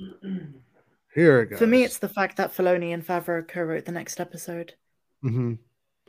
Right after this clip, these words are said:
Speaker 1: Yeah.
Speaker 2: Maybe I'm being too optimistic. I don't know.
Speaker 1: No, no, no, you're not, because, because, I mean,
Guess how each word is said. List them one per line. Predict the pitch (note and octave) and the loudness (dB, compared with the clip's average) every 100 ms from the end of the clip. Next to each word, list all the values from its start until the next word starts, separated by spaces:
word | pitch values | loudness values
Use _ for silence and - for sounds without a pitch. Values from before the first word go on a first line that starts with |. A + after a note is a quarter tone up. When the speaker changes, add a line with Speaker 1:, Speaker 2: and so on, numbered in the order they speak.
| _ _ _ _ _ _ _ - | _ _ _ _ _ _ _ 0
Speaker 1:
Yeah. | A#2 G#2+ G#2 F2+ _ - | 0 0 -4 -10 _ -2
Speaker 2:
Maybe | G#3+ G3+ | 2 2
I'm | F#3+ | 2
being | F#3+ F3 | -2 -4
too | F#3+ | -4
optimistic. | - E3+ E3+ - F3 E3+ - - - | -4 -6 -8 -6 -6 -6 -10 -10 -6
I | |
don't | F3 F3 | -4 -6
know. | E3+ D#3 | -2 4
Speaker 1:
No, | E3+ - | 4 2
no, | G#3 F3 | 6 10
no, | F#3 F3+ | 12 12
you're | F3+ | 12
not, | E3 D#3 C#3 | 12 10 8
because, | B2+ D#3+ C3+ | 4 4 6
because, | F3 D#3+ C#3+ | 6 6 8
I | D#3+ | 6
mean, | E3 C#3 A#2 | 6 4 0